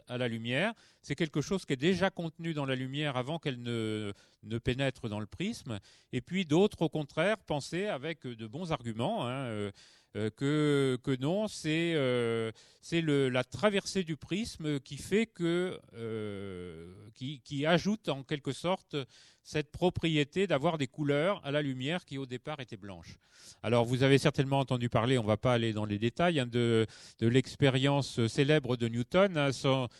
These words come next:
son expérience a consisté en fait à, à faire traverser, euh, euh, la lumière, le, le prisme par la lumière une première fois, puis ensuite après il prélevait, euh, de la lumière rouge et il la faisait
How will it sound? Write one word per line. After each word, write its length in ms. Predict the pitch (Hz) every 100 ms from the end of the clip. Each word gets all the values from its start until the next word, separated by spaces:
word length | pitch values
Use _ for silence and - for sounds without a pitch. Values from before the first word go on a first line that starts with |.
| -
son 160 | - 139
expérience 720 | 151 - 156 143 156 196 214
a 60 | 160
consisté 680 | 175 151 160 - - 180 208
en 80 | 160
fait 340 | - 185 -
à, 360 | 151 139 131 123 - - - -
à 80 | 131
faire 180 | 165
traverser, 720 | - 170 165 - - 160 160 156
euh, 640 | 135 131 127 123 120 117 - - - - _
euh, 600 | - 113 110 110 107 107
la 140 | 117 143
lumière, 640 | 147 147 151 156 147 135
le, 240 | 131 139 139
le 160 | 143
prisme 500 | - - 170 - 131
par 160 | 120 123
la 100 | 131
lumière 360 | 127 143 147 -
une 160 | 185 196
première 380 | - 165 151 -
fois, 180 | 220
puis 100 | -
ensuite 280 | 180 - 190
après 440 | 165 - 196 190 160
il 120 | 151
prélevait, 760 | - 185 180 170 185 180 170 -
euh, 100 | 123
de 160 | 127 170
la 140 | 175
lumière 440 | 175 170 160 156
rouge 420 | 120 151 214 240 170
et 600 | 156 156 180 196 196 147
il 100 | 147
la 80 | 151
faisait 580 | - 160 156 185 202